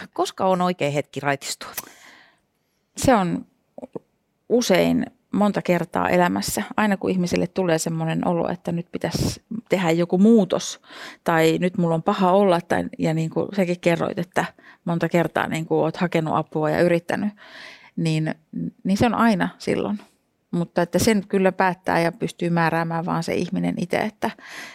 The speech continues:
Speaker 2: että tota, koska se on. Ja, ja kyllä se kaikilla, mä ajattelen, että meidänkin perheessä niitä oli lukemattomia tarjolla sellaisia, että olisi voinut lähteä toiseen suuntaan tai olisi voinut tapahtua se muutos. Mutta että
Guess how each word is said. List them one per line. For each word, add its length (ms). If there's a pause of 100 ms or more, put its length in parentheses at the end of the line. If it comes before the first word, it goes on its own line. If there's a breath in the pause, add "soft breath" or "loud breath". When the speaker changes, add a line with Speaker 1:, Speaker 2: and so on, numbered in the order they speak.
(140)
Speaker 2:
että 260
tota, 240
koska 320
se 180 (260)
on. 260
Ja, 160
ja 120
kyllä 220
se 100
kaikilla, 440 (840 loud breath)
mä 80
ajattelen, 300
että 120
meidänkin 320
perheessä 500
niitä 260
oli 140
lukemattomia 680
tarjolla 500 (720)
sellaisia, 500 (120)
että 160
olisi 160
voinut 280 (320)
lähteä 400
toiseen 340
suuntaan 420
tai 180
olisi 160
voinut 200
tapahtua 400
se 160
muutos. 460 (840 loud breath)
Mutta 400
että 340